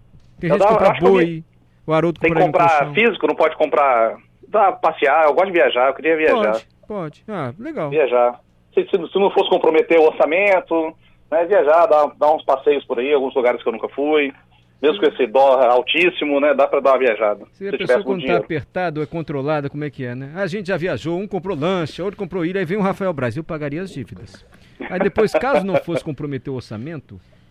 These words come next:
Speaker 1: ainda que o dólar está nesse patamar, eu viajaria. É diferente,
Speaker 2: Mas
Speaker 1: Adalberto.
Speaker 2: olha só, eu não sou muito comportado com o dinheiro,
Speaker 1: Ah,
Speaker 2: não. Na
Speaker 1: não,
Speaker 2: verdade,
Speaker 1: percebemos.
Speaker 2: a,
Speaker 1: Não, não,
Speaker 2: a
Speaker 1: você
Speaker 2: cônjuge é que é, a cônjuge, a minha esposa,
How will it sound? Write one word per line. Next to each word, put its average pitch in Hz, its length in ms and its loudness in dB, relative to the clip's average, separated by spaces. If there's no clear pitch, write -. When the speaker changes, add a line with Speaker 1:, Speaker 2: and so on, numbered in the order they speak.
Speaker 1:
ainda 247 280 -4
que - 100 -8
o 143 40 -4
dólar 131 280 -2
está - 260 -6
nesse 135 200 -8
patamar, 131 360 -12
eu 175 60 -12
viajaria. 151 600 -14
É 208 80 -12
diferente, 202 520 -14
Speaker 2:
Mas 214 80 6
Speaker 1:
Adalberto. 233 360 4
Speaker 2:
olha 165 80 8
só, 165 40 6
eu 208 120 8
não 220 100 4
sou 214 160 4
muito 208 180 2
comportado 190 520 4
com 190 80 4
o - 20 6
dinheiro, 170 240 4
Speaker 1:
Ah, 254 60 6
Speaker 2:
não. - 80 6
Na - 60 4
Speaker 1:
não, 202 80 6
Speaker 2:
verdade, 160 280 6
Speaker 1:
percebemos. 156 320 2
Speaker 2:
a, 135 240 2
Speaker 1:
Não, 170 140 -8
não, 143 220 -6
Speaker 2:
a 139 40 -14
Speaker 1:
você 147 320 0
Speaker 2:
cônjuge 214 360 4
é 208 40 2
que 208 120 0
é, 175 220 4
a 143 40 2
cônjuge, 160 400 2
a 147 40 4
minha 147 120 0
esposa, 151 360 2